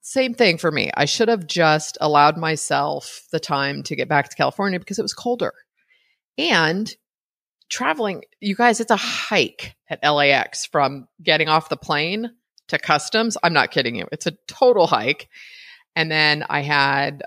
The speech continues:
um, <laughs> thank God, there's one of those little electric carts. I'm all, "Can I have a ride, please?" <laughs> So I took the ride to customs. Um, it just, I,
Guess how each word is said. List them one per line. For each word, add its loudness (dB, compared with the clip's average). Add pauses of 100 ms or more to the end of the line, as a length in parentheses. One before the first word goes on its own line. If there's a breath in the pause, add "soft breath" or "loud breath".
um, -12 (240)
<laughs> -14
thank -8
God, 2 (380 soft breath)
there's -6
one -4
of -4
those -8
little -2
electric -2
carts. 2
I'm 2
all, 6
"Can 2
I 6
have 4
a 8
ride, 6
please?" 2
<laughs> 0 (380 loud breath)
So -4
I 0
took -8
the -6
ride -2
to -10
customs. -4 (500 soft breath)
Um, -2 (480)
it -6
just, -4
I, 2